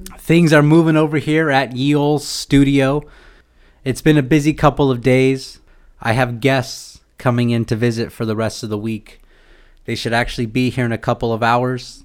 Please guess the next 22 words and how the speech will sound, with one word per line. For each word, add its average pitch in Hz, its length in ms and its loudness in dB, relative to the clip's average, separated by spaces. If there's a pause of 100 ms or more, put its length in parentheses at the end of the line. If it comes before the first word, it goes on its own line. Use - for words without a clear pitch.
The 107 240 -6
car 117 320 -2
service 113 400 -8
should - 180 -14
be 104 100 -4
picking 110 420 -6
them, 107 180 -8 (120)
picking 127 260 -4
them 117 160 -4
up 117 180 -6
at 110 100 -6
the 107 140 -4
airport 110 360 -6
later 110 280 -4
tonight. 107 480 -6 (720)
And 104 340 -4
by 101 140 -4
car 113 280 -2
service, 113 460 -6
I 110 140 -6
mean 110 300 -4
me. 120 340 -2